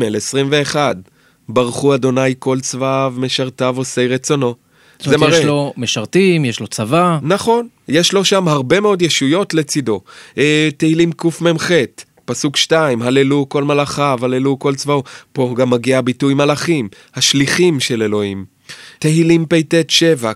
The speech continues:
Speaker 1: "כי מי בשחק יערוך לאדוני, ידמה לאדוני בבני אלים." זאת אומרת, יש שם הרבה מאוד ישויות אלוהיות, שאף אחת מהן כמובן לא משתווה לאלוהים. הוא הכי חזק, אבל יש עוד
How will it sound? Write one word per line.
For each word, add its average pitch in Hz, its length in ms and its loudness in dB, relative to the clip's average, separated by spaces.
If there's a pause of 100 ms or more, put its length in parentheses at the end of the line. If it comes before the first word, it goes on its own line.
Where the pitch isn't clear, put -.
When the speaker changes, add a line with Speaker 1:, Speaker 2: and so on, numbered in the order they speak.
Speaker 1:
"כי 147 120 -2
מי 147 180 -2
בשחק 143 760 -2
יערוך 139 480 0
לאדוני, 135 720 0 (240)
ידמה 123 380 0
לאדוני 127 540 0
בבני 127 440 -2
אלים." 131 220 0 (240)
זאת 135 180 -2
אומרת, 147 240 2
יש 143 140 2
שם 147 140 2
הרבה 139 340 2
מאוד 147 260 2
ישויות 147 640 0
אלוהיות, 151 540 2 (220)
שאף 165 400 0
אחת 185 300 0
מהן 180 220 2
כמובן 156 560 2 (200)
לא 147 160 4
משתווה 131 560 0
לאלוהים. 123 440 0
הוא 151 140 2
הכי 165 200 2
חזק, 123 440 -2 (240)
אבל 117 200 2
יש 127 220 2
עוד 180 260 2